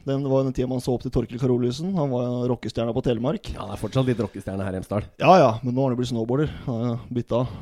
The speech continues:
Speaker 1: bytta beite. Eh, og husker jeg gikk opp der og fikk noen tips av han, og både han og Erik Solseth Roan fikk jeg noen tips av. Dem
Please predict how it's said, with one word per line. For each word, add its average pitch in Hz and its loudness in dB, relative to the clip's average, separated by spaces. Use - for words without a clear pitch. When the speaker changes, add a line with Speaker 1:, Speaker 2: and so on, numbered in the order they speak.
Speaker 1:
bytta 127 0
beite. 127 2
Eh, 135 -2
og 151 0
husker 143 -4
jeg 131 0
gikk 143 -2
opp 127 -4
der 135 2
og 147 -2
fikk 143 -4
noen 170 -4
tips - -4
av 151 6
han, 226 -2
og - -6
både 143 4
han 127 0
og 151 0
Erik - -4
Solseth 127 -2
Roan 123 -4
fikk 147 -6
jeg 131 0
noen 127 -2
tips - -6
av. 190 -2
Dem 127 -2